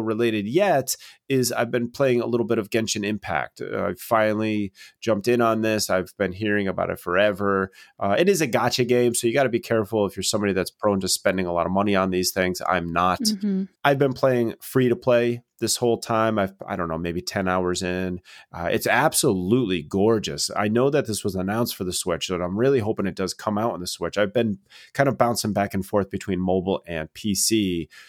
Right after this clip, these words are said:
Speaker 1: So I'm really, really hoping it comes out on the Switch because there's some, some spots where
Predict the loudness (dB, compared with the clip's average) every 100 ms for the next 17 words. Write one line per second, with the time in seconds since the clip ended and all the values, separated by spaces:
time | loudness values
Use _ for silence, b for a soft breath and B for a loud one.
0 | B -2 0 0 0 -4 -6 -4 0 2
1 | 2 2 2 0 -2 -4 -6 -4 -4 -2
2 | -2 -2 -4 -6 -4 -2 -2 0 -2 -4
3 | -6 -6 -6 -2 -2 -2 -2 0 0 -2